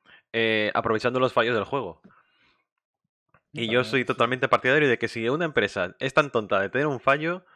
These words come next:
Speaker 1: que los clientes lo, lo aprovechen para sí
Speaker 2: Sí,
Speaker 1: mismos.
Speaker 2: y conocerlo y no arreglarlo por pura vagancia o porque no le renta monetariamente o lo que sea.
Speaker 1: Sí, él, él resalta de que existe ese fallo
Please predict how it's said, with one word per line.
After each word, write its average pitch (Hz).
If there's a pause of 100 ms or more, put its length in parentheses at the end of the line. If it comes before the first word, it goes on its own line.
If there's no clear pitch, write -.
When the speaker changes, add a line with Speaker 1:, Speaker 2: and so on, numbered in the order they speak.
(280)
Speaker 1:
que 120
los 110
clientes 123
lo, 110
lo 107
aprovechen 113
para 107
sí 175
Speaker 2:
Sí, 151
Speaker 1:
mismos. 110
Speaker 2:
y 127
conocerlo 135
y 139
no 135
arreglarlo 123
por 104 (400)
pura 113
vagancia 107 (180)
o 101
porque 113
no 101
le 101
renta 113 (100)
monetariamente 107
o 135
lo 98
que 95
sea. - (100)
Speaker 1:
Sí, 110 (240)
él, 139
él 151
resalta 160
de 101
que 113
existe 139
ese 135
fallo 156